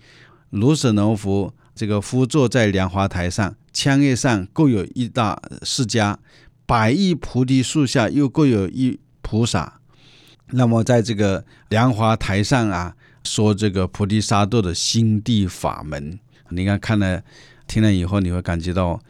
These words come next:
在佛国世界，一花一世界，一叶一如来，在那种很庄严、清净、和谐的环境里面，聆听佛陀在说菩提萨埵的心地法门。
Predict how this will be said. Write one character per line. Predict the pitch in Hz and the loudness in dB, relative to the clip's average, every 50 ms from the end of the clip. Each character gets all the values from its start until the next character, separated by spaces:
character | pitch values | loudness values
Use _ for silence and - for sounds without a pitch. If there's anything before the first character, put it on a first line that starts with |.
| - - _ _ _ _ | -20 -20 _ _ _ _
在 | - 107 98 95 90 82 76 - - | 0 0 2 2 0 -2 -4 -8 -12
佛 | - - - 98 101 107 | -12 -8 -4 -2 -2 -2
国 | 104 - 90 90 92 | -2 -2 -2 -2 0
世 | - - - 117 107 90 | 0 0 0 0 0 0
界， | - - 104 87 71 90 - _ _ - - | 0 -2 -2 -2 -4 -8 -14 _ _ -12 -4
一 | 160 160 147 | 0 0 0
花 | - - - 113 110 104 101 98 95 90 87 85 80 80 | 0 0 0 0 2 2 2 0 0 -2 -2 -4 -6 -6
一 | 87 92 98 | -6 -6 -6
世 | 95 - - 120 104 | -6 -4 -4 -6 -4
界， | 101 110 110 95 85 - - _ _ | -2 -2 -2 -2 -2 -4 -10 _ _
一 | _ 139 127 117 113 113 | _ 0 0 2 2 2
叶 | 110 101 95 87 | 2 2 0 -2
一 | - - 117 113 107 95 | -4 -4 -2 -2 -2 -2
如 | 82 92 87 92 95 | -2 -4 -4 -2 -2
来， | 92 82 76 73 - - _ _ _ _ - - - - - - - - - _ _ _ | -2 -4 -4 -6 -10 -14 _ _ _ _ -20 -20 -20 -20 -20 -20 -20 -20 -20 _ _ _
在 | - 110 110 | -2 0 2
那 | 107 104 101 | 2 2 2
种 | 95 90 90 85 82 | 0 -2 -4 -6 -8
很 | 80 - 87 82 78 | -8 -8 -8 -8 -8
庄 | - - 117 120 123 | -2 0 2 2 2
严、 | 120 113 98 85 80 80 82 82 - - _ _ _ _ _ _ _ | 2 0 0 -2 -4 -6 -8 -10 -12 -16 _ _ _ _ _ _ _
清 | - - - 131 123 127 127 | -4 0 2 4 4 4 2
净、 | 120 - 147 139 113 87 85 - - - _ _ _ _ | 2 2 2 2 2 0 -4 -10 -18 -20 _ _ _ _
和 | _ - - - - 104 101 113 131 131 | _ -16 -14 -8 -4 0 2 4 4 4
谐 | - - 110 104 | 4 2 2 2
的 | 98 95 87 | 2 0 -2
环 | - - - 95 101 | -2 -2 0 0 0
境 | 101 110 123 113 101 | 2 2 2 2 2
里 | 92 85 85 | 0 0 -2
面， | 90 95 92 87 82 - - _ _ _ _ _ | 0 0 -2 -2 -4 -8 -14 _ _ _ _ _
聆 | - 107 107 104 98 92 | 0 2 2 2 2 0
听 | - - 110 110 110 113 104 - - - _ _ _ _ _ _ | -2 0 2 2 2 2 0 -4 -8 -20 _ _ _ _ _ _
佛 | - - - 104 110 110 | -10 -2 0 2 2 2
陀 | - - 98 95 | 0 0 -2 0
在 | 92 - 104 95 92 | 0 2 2 2 0
说 | - - - 101 95 95 | 0 0 0 0 0 0
菩 | - - - 101 | -2 -4 -6 -2
提 | 90 104 98 | 0 0 0
萨 | - - 101 92 95 90 | 0 0 0 0 0 0
埵 | 117 107 | 0 0
的 | 87 85 | 0 0
心 | - - - 101 95 92 | -4 -2 -2 -2 -2 -2
地 | 104 101 92 85 | -2 -2 -4 -4
法 | - - - 69 69 | -4 -4 -6 -6 -6
门。 | 76 76 78 73 78 | -6 -8 -8 -8 -10